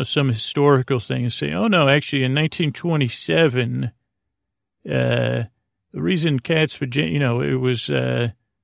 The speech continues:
whatever, some superstar, uh, said, uh, 'Wow, that's the cat's pajamas.' Uh, and that's why it was just a, like, uh,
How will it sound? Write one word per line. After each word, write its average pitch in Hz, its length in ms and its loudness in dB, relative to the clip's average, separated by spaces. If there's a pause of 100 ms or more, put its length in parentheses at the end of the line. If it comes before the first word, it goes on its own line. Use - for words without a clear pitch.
(180)
whatever, 135 560 0
some 127 420 -2
superstar, 120 1080 -2 (1000)
uh, 127 220 -2
said, 127 320 -2
uh, 123 160 -4
'Wow, 143 380 -6
that's 131 320 -4
the 127 100 -6
cat's 147 380 -2
pajamas.' 139 720 0
Uh, 127 560 0
and 127 160 -2
that's 139 300 0
why 127 160 0
it - 20 0
was 120 120 -2
just 131 200 -4
a, 123 140 -2
like, 123 440 -4
uh, 123 260 -2